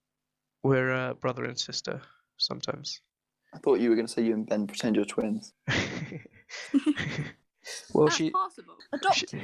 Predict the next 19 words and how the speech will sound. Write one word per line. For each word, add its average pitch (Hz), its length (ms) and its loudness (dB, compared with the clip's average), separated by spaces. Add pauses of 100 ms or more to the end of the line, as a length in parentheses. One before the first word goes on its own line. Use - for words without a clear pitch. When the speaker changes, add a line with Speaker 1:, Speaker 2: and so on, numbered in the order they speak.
Speaker 3:
brothers. 170 360 -8 (840)
Speaker 1:
<laughs> 165 100 0 (1900)
Speaker 2:
Do - 100 4
you, 185 60 6
who 202 320 2
do 202 60 -4
you 202 80 -4
think? 196 280 -6 (680)
I, 165 200 4
I 175 140 4
think 196 160 -8
about 156 180 -2
who 123 160 -4
I 113 80 -6
could 107 180 -18
pass 110 400 -6
as 107 80 -10
siblings 101 460 -6
with 104 320 -4